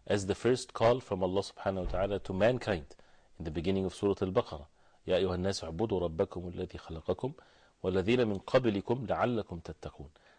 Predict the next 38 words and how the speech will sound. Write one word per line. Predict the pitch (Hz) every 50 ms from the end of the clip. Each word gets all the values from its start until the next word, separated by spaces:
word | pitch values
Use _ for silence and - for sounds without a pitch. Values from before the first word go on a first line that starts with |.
| _ _ -
That, | 104 - -
"O | - 113 113
mankind, | 113 110 107 107 98 - 107 113 120 113 98 92
worship | 104 135 143 135 - - - -
your | - 107
Lord, | 101 120 131 117 85 - - - _ - - _ _ _ _ -
the | 90
one | 95 98 95
that | 98 - -
created | - - 101 104 113 110 - 104 90 87
you | 98 117 143 170 - _ _ _ _ _ _ _
and | - 92 95
the | 101
one | 110 120
that | 117 90 -
created | - 123 123 123 - - 107 101
the | 107 101
nations | 104 120 123 - - 113 110 101
before | 98 101 92 - - 101 95 90
you, | 85 95 117 139 - - _ _ _ _ _
so | - - -
that | 87 104 110 104 -
you | 101
would | 98 98 90 92
reach | 98 120 147 135 - - - - - _ _ _ _ _
this | - - - -
level | 113 113 101 95 92 85
of | - -
taqwa." | - 76 - - - - -
And | 80 92
that's | 101 - -
why | - 107
we | 104
would | 104 95 92 -
see | - - 117 120 120 - - _ _ _ _ _ _ _ _ _ _ _ _ _ _ - _ -
the | 92 101
word | 95 113 123 123 - -
at-taqwa | - - - - 120 107 - - 98 104